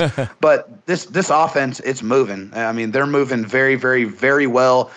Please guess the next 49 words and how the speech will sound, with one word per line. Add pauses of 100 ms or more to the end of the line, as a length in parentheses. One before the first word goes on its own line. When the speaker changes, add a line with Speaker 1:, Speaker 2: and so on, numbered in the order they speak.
(120)
Speaker 2:
They
had
some
issues
in
the
red
zone, (300)
uh,
early
on
in
the, (140)
in
the
season,
but
they
seem
to
have
righted
that
ship
against
the
Chiefs, (300)
scoring
four
out
of
the
five
times. (300)
Uh,
this
offense
is
humming,
and
Justin
Herbert
is
slinging
it
all
over
the
field.